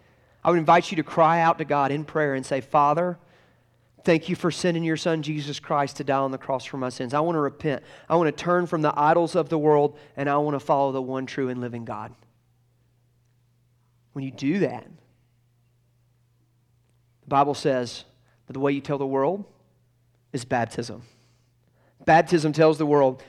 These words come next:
it's no longer you who live, but it's Christ who lives in you. And so tell the world that you're going to follow Jesus. And then guess what happens? When you're one of the ones and you become the ninety-nine, you're now a part of the search party.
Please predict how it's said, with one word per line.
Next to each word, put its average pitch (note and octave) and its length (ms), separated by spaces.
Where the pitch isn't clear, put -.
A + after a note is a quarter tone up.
it's - 140
no D#3 160
longer D3+ 380
you D3+ 320
who D3+ 240
live, C3 220
but A#2+ 100
it's - 160
Christ C3+ 440
who C3+ 140
lives A#2+ 280
in A2+ 240
you. A#2+ 140
And A#2+ 100
so C#3+ 80
tell D3 240
the D3 80
world C#3+ 420
that - 100
you're C3+ 160
going D3 500
to C3+ 100
follow C#3 380
Jesus. C3 380
And C3+ 200
then D#3 140
guess D3 260
what D3+ 140
happens? C#3 320
When A#2+ 100
you're D3+ 280
one D#3 160
of E3 60
the D#3+ 80
ones C3+ 360
and C3 140
you C3 80
become D3 300
the D3 100
ninety-nine, C#3 640
you're C3+ 120
now C3 380
a C3+ 40
part C3 360
of A#2 80
the A#2+ 80
search - 320
party. A2+ 340